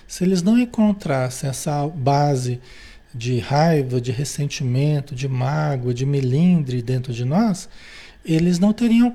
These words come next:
não teria sintonia conosco. Então eles poderiam tentar nos insuflar, tentar nos induzir, eles não conseguiriam.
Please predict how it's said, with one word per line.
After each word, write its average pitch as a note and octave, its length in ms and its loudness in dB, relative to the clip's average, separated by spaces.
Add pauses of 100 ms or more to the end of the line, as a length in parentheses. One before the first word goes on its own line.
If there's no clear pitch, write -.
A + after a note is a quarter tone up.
não G3 180 2
teria G#3 240 2
sintonia A3+ 580 2
conosco. D3+ 640 -4 (1400)
Então C#3 200 -2
eles G3 120 0
poderiam G#3 440 4
tentar A3 580 2
nos G#3+ 300 4
insuflar, F#3+ 680 0
tentar F#3+ 320 0
nos G3 260 6
induzir, F3+ 520 0
eles A#3+ 200 2
não A3+ 100 4
conseguiriam. G3+ 680 -2